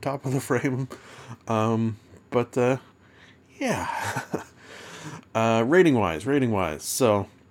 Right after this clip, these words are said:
you know, I, I think I could go, like, a solid four. Uh, the potential to rewatch this does exist. Uh, if you're unfamiliar with my rating scale, three is enjoyed while watching, but probably wouldn't watch again.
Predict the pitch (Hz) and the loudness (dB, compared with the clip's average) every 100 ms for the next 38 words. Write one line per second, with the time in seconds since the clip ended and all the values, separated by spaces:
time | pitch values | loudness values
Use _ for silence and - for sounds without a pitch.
0 | _ _ _ - _ - 156 180 110 131 | _ _ _ -20 _ -12 0 4 6 4
1 | 139 - - - 196 302 294 247 214 208 | 2 -2 -4 -6 -2 0 0 0 0 2
2 | 214 202 190 - 185 175 - 180 90 92 | 4 4 0 0 0 0 2 2 4 4
3 | 104 104 104 113 113 117 135 175 165 170 | 4 4 2 0 -2 -4 -4 -4 0 0
4 | 147 - 139 135 139 131 131 - 135 - | 0 2 2 4 4 4 4 0 -4 -2
5 | 123 139 139 104 104 135 147 - 101 104 | -2 0 -2 -2 -2 -2 -4 -10 -6 -6
6 | 95 - 104 107 101 104 113 104 104 95 | -6 -6 -6 -4 -2 0 0 0 -2 -2
7 | 104 131 123 139 170 - - 135 - 135 | -2 -2 -2 -2 -2 -2 -4 -2 0 -2
8 | 123 127 120 127 135 127 127 131 139 156 | -2 -4 0 2 2 2 4 2 0 -4
9 | 147 117 - 131 123 127 113 123 - 113 | -6 -6 -4 -4 0 0 0 -4 -2 -2
10 | 120 113 98 110 117 | -2 -6 -2 -2 -2